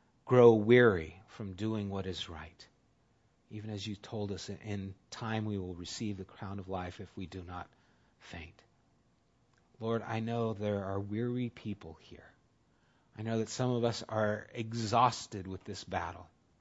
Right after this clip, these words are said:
But Father, the truth is, we are more than conquerors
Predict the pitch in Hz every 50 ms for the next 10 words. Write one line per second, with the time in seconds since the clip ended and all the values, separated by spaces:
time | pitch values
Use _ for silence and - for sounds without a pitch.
0 | _ _ _ _ _ _ _ _ _ _ _ _ _ _ _ _ _ _ _ _
1 | _ _ _ _ _ _ _ _ _ _ _ _ _ _ _ _ _ _ _ _
2 | _ _ _ _ _ _ _ _ _ _ _ _ _ _ _ _ _ _ _ _
3 | _ _ _ _ _ _ _ _ - - - - 113 107 104 98 104 101 95 92
4 | 98 95 95 90 - - - - 135 131 123 117 - - - - - - - -
5 | - - - - - _ _ _ _ _ _ _ _ _ _ _ _ _ _ _
6 | _ _ _ _ _ _ _ _ _ _ _ _ _ _ _ _ _ _ - 120
7 | 113 110 104 104 104 104 110 117 127 135 139 131 127 113 - - 120 117 110 107
8 | - - 87 80 78 87 90 - - - - -